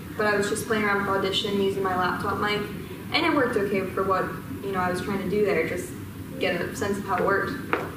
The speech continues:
Um, but yeah, exactly like Tom said, microphones are, are built to create the best sound with that. Um, so, if you wanna add music or effects, here's some royalty-free sites:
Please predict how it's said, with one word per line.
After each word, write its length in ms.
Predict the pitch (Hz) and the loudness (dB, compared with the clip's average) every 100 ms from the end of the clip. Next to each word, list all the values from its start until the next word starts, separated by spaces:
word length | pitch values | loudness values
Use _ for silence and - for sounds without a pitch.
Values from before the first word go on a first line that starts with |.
| - | -2
Um, 600 | 196 196 190 190 180 - - | 2 2 2 0 -2 -4 2
but 100 | 208 | 4
yeah, 140 | 185 | 4
exactly 380 | 175 185 196 190 | 2 0 -2 -2
like 80 | 185 185 | -2 0
Tom 200 | 185 185 | 0 2
said, 280 | 180 180 185 | 2 2 2
microphones 500 | - - - - - | 0 -2 0 0 2
are, 320 | - - - - - - - | 2 2 0 -4 -6 -6 -2
are 120 | 202 | 0
built 300 | 196 185 - | 2 2 0
to 300 | - 180 - - - - - - | -2 -2 -2 -4 -6 -4 -4 -2
create 160 | 196 | -2
the 60 | - | 0
best 240 | - - | -2 -4
sound 400 | - - - - - - - | -6 -6 -6 -8 -8 -10 -8
with 100 | - | -6
that. 140 | - - - - - - - - - | -6 -8 -8 -10 -10 -10 -10 -10 0
Um, 580 | 214 214 208 - - - - - - - - - | 2 4 2 0 -2 -6 -8 -10 -10 -10 -10 -4
so, 220 | - - - - - | 2 2 0 -4 -4
if 100 | 202 | 2
you 80 | 226 | 4
wanna 140 | 226 | 4
add 200 | 214 220 | 4 4
music 260 | 226 220 208 | 4 4 4
or 80 | 202 | 2
effects, 460 | 202 202 - - - - - - - - | 2 0 0 -4 -8 -8 -8 -8 -6 4
here's 220 | 254 247 | 6 6
some 220 | 247 226 | 6 6
royalty-free 640 | 214 214 214 226 - 214 | 6 6 4 2 2 0
sites: 600 | - 190 202 294 - - | 0 0 2 2 0 -6